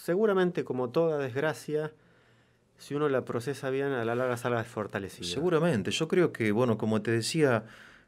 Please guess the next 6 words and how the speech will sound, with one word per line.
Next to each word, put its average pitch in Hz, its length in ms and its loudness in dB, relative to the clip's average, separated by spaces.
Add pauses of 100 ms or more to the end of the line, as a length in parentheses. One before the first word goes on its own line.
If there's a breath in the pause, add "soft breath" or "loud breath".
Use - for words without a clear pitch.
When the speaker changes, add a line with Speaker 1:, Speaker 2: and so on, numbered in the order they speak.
Speaker 2:
que 110 280 2
de 117 320 -4
repente 113 640 4
si 101 640 0
este, 101 760 4
eh, 82 100 -4